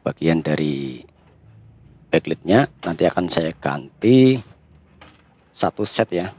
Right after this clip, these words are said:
Kalian bisa beli di online, harganya juga cukup terjangkau.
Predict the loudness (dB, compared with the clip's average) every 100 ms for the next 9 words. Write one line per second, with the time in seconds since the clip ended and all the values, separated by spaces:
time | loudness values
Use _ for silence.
0 | _ _ _ -20 -20 _ _ -20 _ -4
1 | 0 2 2 0 -2 2 2 2 0 -2
2 | -2 -2 0 0 0 -4 _ _ _ -18
3 | -16 -20 -20 _ _ _ _ -10 -8 -4
4 | 0 0 0 -2 0 -2 -2 -4 -4 -2
5 | 0 0 -4 -2 0 0